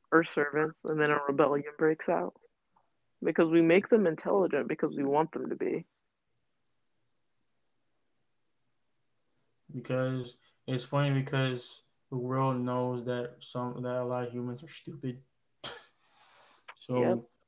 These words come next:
Speaker 2: we
Speaker 1: It's
Speaker 2: make
Speaker 1: basically gonna
Speaker 2: it
Speaker 1: be Age of Ultron all over again. No, I'm kidding.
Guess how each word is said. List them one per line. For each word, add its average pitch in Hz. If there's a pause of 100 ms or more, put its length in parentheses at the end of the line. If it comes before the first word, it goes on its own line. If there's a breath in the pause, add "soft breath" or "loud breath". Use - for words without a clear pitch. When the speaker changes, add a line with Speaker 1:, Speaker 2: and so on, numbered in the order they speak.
(200)
Speaker 2:
we 131
Speaker 1:
It's 135
Speaker 2:
make 170
Speaker 1:
basically 170
gonna 170
Speaker 2:
it 160
Speaker 1:
be 170
Age 160
of 160
Ultron 160
all 151
over 151
again. 151
No, 147
I'm 143
kidding. -